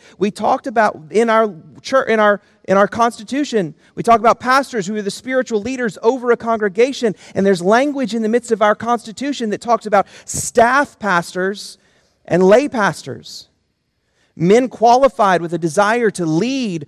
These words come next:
who are set apart by this church for that specific purpose. And I pray for the day that I'm surrounded by men who aren't paid to be next to me, but desire to be next to me and to lead you well, because God has placed that calling on their lives for this place and this congregation.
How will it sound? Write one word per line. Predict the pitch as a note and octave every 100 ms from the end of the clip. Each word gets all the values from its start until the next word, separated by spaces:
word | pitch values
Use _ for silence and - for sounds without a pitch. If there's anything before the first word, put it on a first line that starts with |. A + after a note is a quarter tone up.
| _
who | G3 G3
are |
set | E3+ - C4
apart | C4 B3 A3+
by | C#3+ G#3+ A#3+
this | A3+ -
church | A3+ G#3 -
for | - G3+ G3
that | F3+
specific | - E3+ - E3+ D#3+ _
purpose. | D3 - A2+ - - - - _ _ _ _ _ _ _
And | -
I | -
pray | - E3 G#3+
for | A3 G#3+
the | F#3+
day | E3 C#3+
that | C3+
I'm | D3+
surrounded | D3 - D3 D#3+ G3 G3+ F3
by | D3
men | C#3+ D#3+ F3 C3 _ _
who | - C#3+
aren't | G#3+ - _ -
paid | - G3+ F#3+ D#3 B2
to |
be | B2+ C#3+
next | C3+ B2+
to | -
me, | B2 A#2+ - _ _
but | G#2
desire | - A#2 A#2 F3 E3+ E3+
to | D3+
be | C3+
next | C3 B2 -
to |
me | B2 B2 A2+ _ -
and | A#2+
to |
lead | A#2 C3+ D#3 C#3+
you | C#3+
well, | B2 B2 A#2 G#2+ _ _
because | A2+ B2+
God | - C#3
has | C3
placed | - C3+ C3
that | B2+ -
calling | - C#3+ C3+
on | B2+ A#2+
their | A#2+
lives | A#2+ A#2 A#2
for | -
this | A2+ C3 -
place | - A#2+ -
and | A#2
this | A#2
congregation. | - A#2 A#2 B2 A#2 A2+